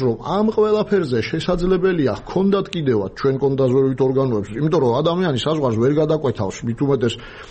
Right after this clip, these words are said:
მაღალი თანამდებობის პირი ერთი წლის წინ გამოქვეყნდა, რომ ორ-, ორმაგი მოქალაქეობა აქვს და რუსეთში ბიზნესები რა, რამე რეაგირება ამას მოყვა? საქმე ის არის, რომ პოლიტიკით იმდენად არის განეიტრალებული ჩვენი სახელმწიფო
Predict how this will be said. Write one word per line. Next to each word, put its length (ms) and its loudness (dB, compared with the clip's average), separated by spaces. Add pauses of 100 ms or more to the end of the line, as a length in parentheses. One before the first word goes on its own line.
(140)
მაღალი 320 2
თანამდებობის 560 2
პირი 140 -2 (100)
ერთი 160 -4
წლის 240 -8
წინ 160 0
გამოქვეყნდა, 480 0
რომ 160 4
ორ-, 120 -2 (120)
ორმაგი 320 0
მოქალაქეობა 640 2
აქვს 140 -2
და 100 2
რუსეთში 320 -2
ბიზნესები 480 0
რა, 160 0
რამე 240 0
რეაგირება 480 0
ამას 240 -6
მოყვა? 220 -2 (420)
საქმე 400 0
ის 80 -2
არის, 320 2
რომ 160 0
პოლიტიკით 640 0 (100)
იმდენად 400 0
არის 240 0
განეიტრალებული 880 0 (320)
ჩვენი 240 2 (480)
სახელმწიფო 480 0